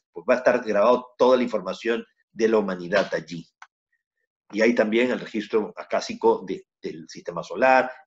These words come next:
y de la galaxia y todo. Y te puedes sintonizar con todo ello.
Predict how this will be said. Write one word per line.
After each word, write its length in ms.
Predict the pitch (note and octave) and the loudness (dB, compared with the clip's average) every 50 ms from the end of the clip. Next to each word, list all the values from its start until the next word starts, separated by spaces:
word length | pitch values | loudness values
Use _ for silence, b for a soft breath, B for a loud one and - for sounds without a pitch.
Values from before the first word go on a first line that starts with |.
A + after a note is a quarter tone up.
| _ - | _ -10
y 180 | A2+ G#2+ G2+ | -8 -6 -4
de 80 | F#2 F2 | -4 -4
la 80 | D#2+ | -4
galaxia 680 | D2+ E2 G2+ - B2+ C#3+ D3+ D3 - - - C3 A2+ G2+ | -4 -6 -4 -2 0 2 2 0 0 -4 -4 -2 -2 -2
y 100 | F#2+ F2+ | -2 -4
todo. 200 | - A2+ F#2+ E2+ | -4 -4 -4 -4
Y 40 | E2 | -6
te 80 | - F2 | -8 -8
puedes 160 | - B2+ - | -6 -6 -4
sintonizar 440 | C3 A#2+ - G#2 G2+ F#2 G#2+ A#2+ A#2+ | -4 -4 -6 -4 -4 -2 -2 -2 0
con 140 | - B2 G#2+ | -2 -2 2
todo 140 | D3 C#3+ C3 | 4 4 4
ello. 220 | G#2 E2 - - | 2 0 -4 -12